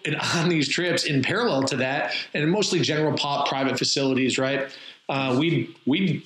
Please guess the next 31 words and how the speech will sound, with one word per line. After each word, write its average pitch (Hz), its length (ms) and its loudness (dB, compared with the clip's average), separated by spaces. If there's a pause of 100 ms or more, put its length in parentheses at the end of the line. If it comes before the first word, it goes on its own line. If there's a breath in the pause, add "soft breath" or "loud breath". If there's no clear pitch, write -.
jump 160 300 0
in 165 100 0
on 165 160 0
Fridays. 170 420 0
It 139 60 2
was 131 80 2
a 120 60 0
Saturday, 156 400 0
Sunday 156 340 0
clinic. 147 320 -2
We'd 147 120 2
jump 147 220 -2
in 151 60 -4
on 147 140 -2
Fridays 151 420 0
and 120 80 0
watch 131 240 0
the - 60 -2
classes 143 440 -2
go 107 300 -2 (240 loud breath)
and 139 140 0
talk - 280 0
about 127 320 0
just - 300 -2
be, 175 160 0
like, 147 160 0
Friday 175 460 0
fucking 147 480 0
night, 110 320 -2
dude. 101 240 0
The, 147 80 0